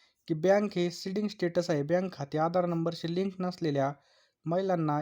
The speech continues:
या योजनेचा लाभ मिळालेला नाही बघा. सतरा तारखेपर्यंत पैसे हवे असतील,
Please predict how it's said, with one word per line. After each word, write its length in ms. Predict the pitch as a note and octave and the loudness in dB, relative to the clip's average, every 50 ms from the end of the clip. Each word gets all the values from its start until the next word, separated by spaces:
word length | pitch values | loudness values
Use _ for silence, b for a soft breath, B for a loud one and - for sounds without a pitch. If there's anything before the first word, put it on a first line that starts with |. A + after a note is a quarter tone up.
| E3 F3 | -2 0
या 220 | F3+ F#3 F#3+ F#3+ | 2 4 6 6
योजनेचा 380 | F3+ F3 F3 F3 E3+ E3 E3+ E3 | 4 4 2 -2 0 0 0 0
लाभ 240 | E3 E3 E3+ E3 | 2 2 0 0
मिळालेला 360 | E3 D#3+ D#3+ D#3 D#3 D3+ D3 D3 | 0 0 0 0 0 -2 -2 -4
नाही 120 | D3 C#3+ | -4 -4
बघा. 200 | C3+ B2+ B2 B2+ | -4 -6 -6 -8
सतरा 460 | - - F3 - - G3 G3+ G3 G3 | -12 -12 -12 -4 0 2 4 4 4
तारखेपर्यंत 640 | F#3+ F#3+ F#3 F3+ - E3 D#3 D#3 F3 F3+ F3 E3+ E3 | 2 2 0 0 0 -2 -2 0 0 0 0 0 -2
पैसे 380 | D#3+ D#3 - F3 F3 E3 - F3+ | -4 -2 -2 -2 -2 0 0 0
हवे 160 | D#3+ C3 C#3 D3+ | 0 0 0 -2
असतील, 360 | D#3 - - - B2+ A#2+ | -4 -6 -8 -8 -8 -8